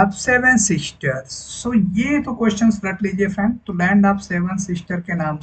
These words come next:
से असम स्टेट को जाना जाता है फ्रेंड। ये आपका बहुत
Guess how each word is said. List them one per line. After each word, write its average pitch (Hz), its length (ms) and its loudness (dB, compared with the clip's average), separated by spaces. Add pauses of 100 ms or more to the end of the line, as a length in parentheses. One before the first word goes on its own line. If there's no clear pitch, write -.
से 202 300 -2 (480)
असम 196 460 2
स्टेट 151 380 -4
को 165 120 -4
जाना 143 300 0
जाता 156 220 -4
है 175 60 -4
फ्रेंड। 214 260 0
ये 220 120 2
आपका 214 220 -2 (220)
बहुत 175 520 -2